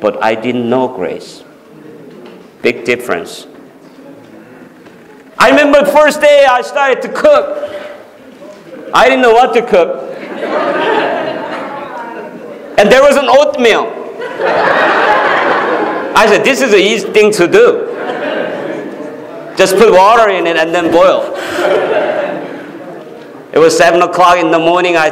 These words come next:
I thought it would be nice to have something for my wife because we had three kids. My wife is tired. So in the morning, I cook oatmeal. But making oatmeal wasn't that easy. <laughs>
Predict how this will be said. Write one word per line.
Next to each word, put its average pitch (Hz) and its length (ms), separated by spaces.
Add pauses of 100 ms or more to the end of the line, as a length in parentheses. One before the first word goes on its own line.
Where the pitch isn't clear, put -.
(160)
I 151 120
thought 151 300
it - 20
would - 120
be 165 60
nice 143 420
to 123 180 (160)
have 143 220
something 117 560 (160)
for 110 160
my 110 180
wife 110 160
because 120 180
we 120 100
had - 140
three 131 160
kids. - 520 (1600)
My 107 180
wife 117 200
is 113 140
tired. 113 440 (960)
So - 160
in 123 80
the 123 80
morning, 127 320
I 123 140
cook 123 240
oatmeal. 120 640 (1900)
But 160 240
making 233 320
oatmeal 220 440
wasn't 196 340
that 254 280
easy. 123 540
<laughs> - 60